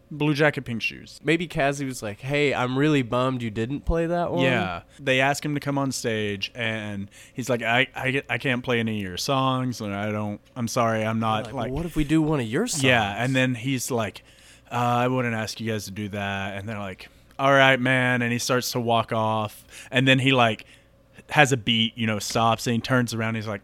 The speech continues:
Speaker 1: "Actually, I do have a song in mind."
Speaker 2: That means a lot to a person out there.
Speaker 1: Yeah.
Speaker 2: And obviously all the younger guys know the whole song. They're like, "Oh, that's so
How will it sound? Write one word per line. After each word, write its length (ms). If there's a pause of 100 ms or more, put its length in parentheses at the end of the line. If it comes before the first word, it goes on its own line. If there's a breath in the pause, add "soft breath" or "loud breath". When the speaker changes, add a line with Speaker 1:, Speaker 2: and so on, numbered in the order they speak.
Speaker 1:
"Actually, 720 (420)
I 140
do 180
have 240
a 40
song 320
in 100
mind." 480 (340 soft breath)
Speaker 2:
That 140
means 240
a 40
lot 340
to 340 (520)
a 100
person 420
out 240
there. 340 (240)
Speaker 1:
Yeah. 340 (200 soft breath)
Speaker 2:
And 140
obviously 560
all 160
the 80
younger 340
guys 240
know 340
the 120
whole 180
song. 360
They're 120
like, 180
"Oh, 240
that's 280
so 220